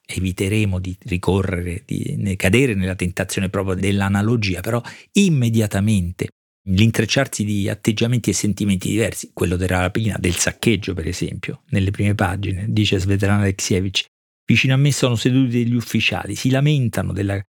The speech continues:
cattiva qualità delle nostre protesi", sono tutti in un modo o nell'altro mutilati, "parlano di tifo, colera, malattia, e-, epatite, raccontano che nei primi anni non c'erano né pozzi, né cucine, né bagni, addirittura non c'era niente con cui lavare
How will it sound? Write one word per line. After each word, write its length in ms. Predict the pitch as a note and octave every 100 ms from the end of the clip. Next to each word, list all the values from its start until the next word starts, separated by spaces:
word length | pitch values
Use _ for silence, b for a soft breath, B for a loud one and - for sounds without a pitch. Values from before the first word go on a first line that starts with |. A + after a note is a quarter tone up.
| _
cattiva 540 | - G2 - C3 A#2
qualità 400 | G#2 G2+ G#2 A2+
delle 220 | A2 G2+ G2+
nostre 360 | G#2 G2 G2+
protesi", 540 | G2+ A2 F#2 G#2 - - -
sono 280 | - F#2 F#2
tutti 420 | G#2 G2 - -
in 140 | - G2+
un 100 | F#2
modo 240 | G2 F#2+
o 100 | G#2+
nell'altro 440 | G2+ G2+ G#2 -
mutilati, 520 | F#2+ G2 G#2 F#2 F#2+ G#2
"parlano 360 | D3+ D3 B2+
di 140 | A2+ A2
tifo, 380 | C#3+ A#2+ -
colera, 440 | - A#2 B2 A#2 G2 - _ _ -
malattia, 580 | A2 A#2 - D3 G#2+ G2 _
e-, 380 | - G#2+ - -
epatite, 520 | G#2+ A2+ B2 C3+ G#2+
raccontano 540 | G#2 - D#3+ C#3 B2+ A#2
che 100 | A#2+
nei 100 | A#2+
primi 300 | C3 C3+ C#3+
anni 160 | C#3
non 160 | B2 B2+
c'erano 360 | - B2+ B2+
né 260 | B2+ C3 B2 _
pozzi, 340 | D3 C3 -
né 160 | A2 A#2+
cucine, 380 | - C3+ C3+ A#2
né 160 | A2+
bagni, 320 | A#2 B2 A2+ A2
addirittura 480 | A2+ C#3 - D#3+
non 100 | C#3
c'era 240 | C3+ - C3+
niente 320 | D3 C#3+ C3
con 180 | B2+ B2
cui 200 | - B2+
lavare 400 | A#2+ C3+ C3+